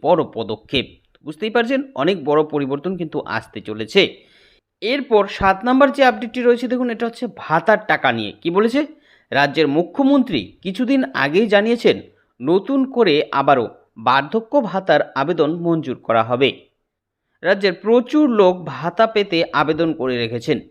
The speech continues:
ইতিমধ্যে যারা যারা এই আবেদন করেছে তাদের মধ্যে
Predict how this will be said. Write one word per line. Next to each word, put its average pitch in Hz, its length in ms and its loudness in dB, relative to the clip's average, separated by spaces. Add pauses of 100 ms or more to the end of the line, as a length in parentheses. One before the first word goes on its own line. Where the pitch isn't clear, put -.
(440)
ইতিমধ্যে 285 600 2
যারা 214 240 4
যারা 233 180 2
এই 208 260 2
আবেদন 175 420 0
করেছে 202 540 -2 (120)
তাদের 175 400 2
মধ্যে 190 480 -4